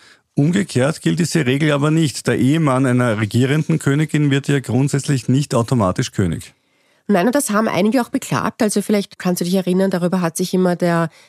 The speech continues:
Speaker 2: Ehemann der ehemaligen dänischen Königin beklagt. Das war ein französischer Adliger, der hat das auch wirklich in Live-Interviews gesagt. Der versteht das einfach nicht, dass er nicht den Königstitel haben kann. Und da liegt eben der Grund in dieser traditionellen Rangordnung, den es halt gab. Also der Titel König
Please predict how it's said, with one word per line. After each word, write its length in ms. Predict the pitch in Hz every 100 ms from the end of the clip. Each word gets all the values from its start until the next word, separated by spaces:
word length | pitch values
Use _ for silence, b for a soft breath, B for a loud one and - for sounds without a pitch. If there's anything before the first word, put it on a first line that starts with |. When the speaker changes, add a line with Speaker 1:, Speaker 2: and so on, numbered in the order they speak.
| b
Speaker 2:
Ehemann 500 | 165 180 185 185 175 180
der 180 | 180
ehemaligen 580 | 147 170 180 175 175 170
dänischen 440 | 156 156 170 - 196
Königin 440 | 196 180 202 202
beklagt. 500 | 202 - 170 240 -
Das 140 | 165
war 80 | 175
ein 80 | 165
französischer 600 | - 175 165 170 165 170
Adliger, 340 | - 151 185 233
der 160 | 180
hat 100 | -
das 140 | 180 214
auch 120 | 180
wirklich 260 | 170 202
in 80 | 208
Live-Interviews 720 | 175 139 156 - 185 202 196 -
gesagt. 320 | 214 175 -
Der 60 |
versteht 400 | 175 165 - -
das 120 | - -
einfach 300 | 175 - -
nicht, 240 | 226 - B B B
dass 160 | 170
er 120 | 139
nicht 180 | 175 -
den 80 | 180
Königstitel 560 | 175 165 - - - 180
haben 220 | 165 170
kann. 180 | 202 254 B B B B B B
Und 160 | 208 -
da 240 | 147 98
liegt 280 | 220 254 -
eben 220 | 139 214
der 100 | 254
Grund 320 | 233 180 196 226
in 80 |
dieser 260 | 233 226 226
traditionellen 800 | - 185 202 202 220 208 202 208
Rangordnung, 1000 | 190 143 175 330 - 127 120 139 131 139 -
den 140 | 147
es 120 | 131
halt 200 | 139 123
gab. 260 | - 110 -
Also 160 | 151 165
der 140 | 170
Titel 260 | - 202 214
König 640 | - 165 156 226 359 -